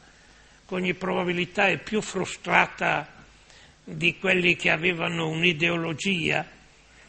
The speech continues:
eh, perché quelli che avevano un'ideologia,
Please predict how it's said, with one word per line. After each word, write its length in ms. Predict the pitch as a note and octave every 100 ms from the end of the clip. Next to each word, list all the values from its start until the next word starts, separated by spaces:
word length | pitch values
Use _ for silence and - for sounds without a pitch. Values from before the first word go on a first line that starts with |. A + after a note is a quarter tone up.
| - -
eh, 200 | E3+ - -
perché 460 | E3 D3+ - F#3
quelli 260 | F#3+ F#3+ F#3
che 140 | -
avevano 400 | F#3 G3 F#3+ F3+
un'ideologia, 1080 | F3+ F#3 F3 F#3 F#3 F3 F#3+ G#3 F#3+ E3+ D3